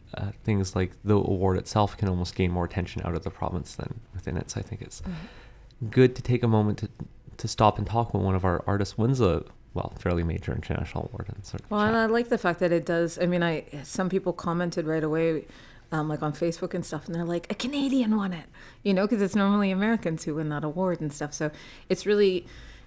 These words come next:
Speaker 2: it's, I kind of feel like it's like, "Oh, it's fun for the team," right? <laughs> Like, you draw attention. It's not about me. It's, like, about drawing attention for Canadian ceramics or Saskatchewan ceramics. It's like,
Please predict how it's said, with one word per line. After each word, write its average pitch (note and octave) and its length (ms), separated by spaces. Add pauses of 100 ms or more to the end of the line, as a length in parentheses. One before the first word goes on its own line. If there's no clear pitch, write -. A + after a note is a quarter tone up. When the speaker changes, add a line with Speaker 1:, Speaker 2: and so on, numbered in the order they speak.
Speaker 2:
it's, - 440
I E3 120
kind G3 200
of F#3+ 80
feel F#3+ 200
like F3 180
it's - 160
like, D#3+ 160
"Oh, F3+ 140
it's E3+ 160
fun F3+ 140
for F3+ 120
the E3+ 140
team," D#3+ 460
right? F#3 300
<laughs> - 40
Like, E3+ 180
you E3+ 100
draw E3 260
attention. D#3+ 640 (240)
It's - 120
not G3+ 100
about F#3+ 220
me. F#3 180
It's, C3 160
like, D#3 140
about E3+ 240
drawing F3+ 260
attention E3 320
for E3+ 80
Canadian E3 380
ceramics D3+ 480
or D3 40
Saskatchewan - 540
ceramics. - 480
It's - 80
like, - 160